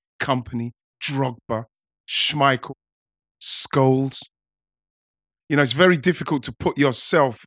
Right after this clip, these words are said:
in, um, a place where these guys, right, are how I speak about them as they're up there, man. They're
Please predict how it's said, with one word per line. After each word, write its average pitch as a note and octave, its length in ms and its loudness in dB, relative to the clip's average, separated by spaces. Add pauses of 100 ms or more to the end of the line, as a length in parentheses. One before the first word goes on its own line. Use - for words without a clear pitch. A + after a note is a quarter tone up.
in, B2 200 -2
um, A#2 480 -4 (440)
a - 20 -20 (100)
place C3+ 280 2
where A#2+ 240 0
these D#3+ 340 -2
guys, G#2 720 0
right, F#2 280 -10 (100)
are G2+ 340 -4 (360)
how A#2+ 240 2
I A#2+ 100 2
speak - 360 0
about A#2 260 -4
them A2 200 -10
as G#2+ 320 -8 (420)
they're C3 320 -4
up - 200 -4
there, G2 180 -12
man. F#2 300 -14 (300)
They're C3 200 -2